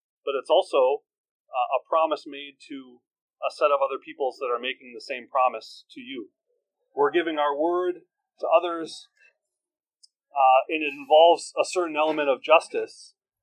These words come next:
uh, so that we can be held, helped to be accountable to our commitments, right?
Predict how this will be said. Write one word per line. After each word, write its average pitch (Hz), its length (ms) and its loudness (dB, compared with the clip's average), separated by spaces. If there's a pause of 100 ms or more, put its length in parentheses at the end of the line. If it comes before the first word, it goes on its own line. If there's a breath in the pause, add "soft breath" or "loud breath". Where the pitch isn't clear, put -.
(440)
uh, 120 400 -8 (320)
so 143 220 -2
that 139 100 -2
we 139 120 -14
can 139 160 -12
be 135 120 -12
held, 139 340 2 (380)
helped - 280 2 (300)
to 135 60 -20
be 131 120 -16
accountable 135 640 -4
to 139 80 -6
our 117 120 0
commitments, - 640 -18 (260)
right? 120 180 -18